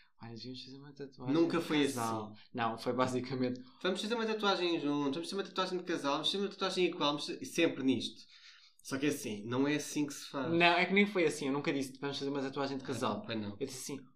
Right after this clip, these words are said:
Speaker 1: "Olha esta tatuagem tão gira. Olha esta ideia tão gira." Era mesmo giro se fizéssemos os dois.
Speaker 2: Não foi, é porque é assim é que se deve fazer e não foi assim que tu fizeste.
Speaker 1: Foi sim, eu mostrei, eu mostrava até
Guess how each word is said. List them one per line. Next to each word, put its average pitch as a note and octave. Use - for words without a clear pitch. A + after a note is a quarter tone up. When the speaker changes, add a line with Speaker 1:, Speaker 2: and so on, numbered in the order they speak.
Speaker 1:
"Olha C4
esta B3
tatuagem G#3
tão G3
gira. E3+
Olha D4+
esta B3+
ideia G3+
tão F#3+
gira." D#3
Era A#2+
mesmo C3
giro C3+
se -
fizéssemos D3
os E3+
dois. A#2
Speaker 2:
Não B2
foi, -
é C#3+
porque -
é D3+
assim D3+
é C#3+
que -
se -
deve C#3+
fazer C3+
e B2
não B2+
foi B2+
assim A#2+
que -
tu -
fizeste. A#2+
Speaker 1:
Foi G#3+
sim, G#3+
eu D3
mostrei, D3
eu C3+
mostrava C#3+
até E3+